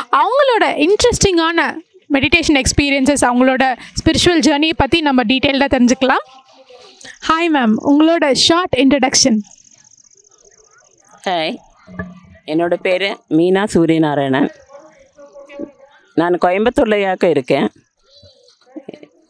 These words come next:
Speaker 2: பின்ன என்ன சொல்லணும்னு சொன்னேன்னா, எனக்கு இந்த ஒரு மெடிடேஷன் எப்படி கிடைச்சது அப்படின்னு சொல்லிட்டு நான் சொல்லணும்னா,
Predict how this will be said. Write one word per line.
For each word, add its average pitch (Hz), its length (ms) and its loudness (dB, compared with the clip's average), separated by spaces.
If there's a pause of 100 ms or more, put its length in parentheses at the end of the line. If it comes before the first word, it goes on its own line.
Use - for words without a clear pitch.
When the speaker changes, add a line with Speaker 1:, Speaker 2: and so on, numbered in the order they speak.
(280)
Speaker 2:
பின்ன 175 560 0 (420)
என்ன 185 240 2 (100)
சொல்லணும்னு 190 360 0 (120)
சொன்னேன்னா, 151 480 0 (640)
எனக்கு 170 320 0
இந்த 180 160 2
ஒரு 175 140 2
மெடிடேஷன் 202 640 0
எப்படி 175 360 -2
கிடைச்சது 190 560 0 (100)
அப்படின்னு 160 240 2
சொல்லிட்டு 156 640 0
நான் 156 240 -2
சொல்லணும்னா, 160 640 0